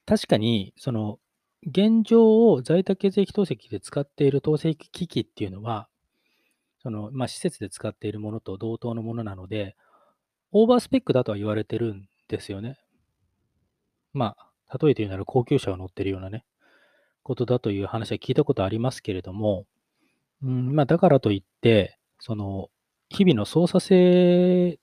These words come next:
についてはね、いろんなボタンがあってね、ポテンシャルはあるんでしょうけれども、まあ、患者サイドからすれば、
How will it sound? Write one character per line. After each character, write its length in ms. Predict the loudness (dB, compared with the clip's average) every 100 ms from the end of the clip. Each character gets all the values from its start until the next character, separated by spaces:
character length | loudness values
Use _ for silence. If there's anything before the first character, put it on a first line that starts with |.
| _
に 100 | -2
つ 140 | 2
い 80 | 0
て 100 | 2
は 80 | -10
ね、 260 | -12 -16 _ _ _ _ _
い 80 | 4
ろ 160 | 6 6
ん 100 | 4
な 80 |
ボ 140 | 4 4
タ 160 | 4 2
ン 60 |
が 80 | 0
あ 40 |
っ 80 | -2
て 80 | -4
ね、 180 | -10 -12
ポ 120 | -4
テ 100 | 0
ン 60 | 2
シ 100 | 4
ャ 40 |
ル 60 | 2
は 200 | 2 0
あ 40 |
る 120 | -2 -2
ん 40 |
で 80 | -4
し 100 | -4
ょ 80 | -6
う 40 |
け 120 | -4
れ 60 | -8
ど 100 | -6
も、 300 | -4 -4 -6 _
ま 100 | -10
あ、 20 | -4
患 240 | 0 0
者 100 | 0
サ 160 | 0 2
イ 40 |
ド 80 | 2
か 120 | 0
ら 100 | -8
す 120 | -2 2
れ 120 | 2
ば、 260 | 2 -2